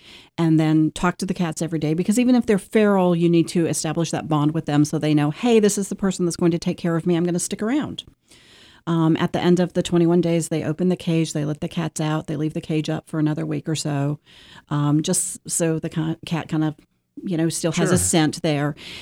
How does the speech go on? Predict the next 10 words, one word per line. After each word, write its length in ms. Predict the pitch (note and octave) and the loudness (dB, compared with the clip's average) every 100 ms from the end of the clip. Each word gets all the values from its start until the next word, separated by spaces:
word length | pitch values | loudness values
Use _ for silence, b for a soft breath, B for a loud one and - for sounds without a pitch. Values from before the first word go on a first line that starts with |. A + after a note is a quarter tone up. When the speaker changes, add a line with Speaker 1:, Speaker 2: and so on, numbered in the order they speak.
| B - | B 0
Speaker 1:
And 240 | G3+ G3 | 4 6
then, 440 | F#3+ F#3 F3+ F3 F3 | 6 6 6 6 4
you 100 | E3+ | 4
know, 420 | D#3+ D#3+ D#3+ D3+ D#3+ | 4 4 0 -2 -2
um, 360 | D#3 D#3 D#3 | 0 2 2
we 80 | E3+ | 2
make 200 | D#3+ D#3 | 0 2
arrangements 480 | D#3+ D#3 D#3 D#3+ - | 2 2 2 0 -4
to 100 | D#3 | -4
go 320 | D#3 D3+ D3+ | -2 0 -2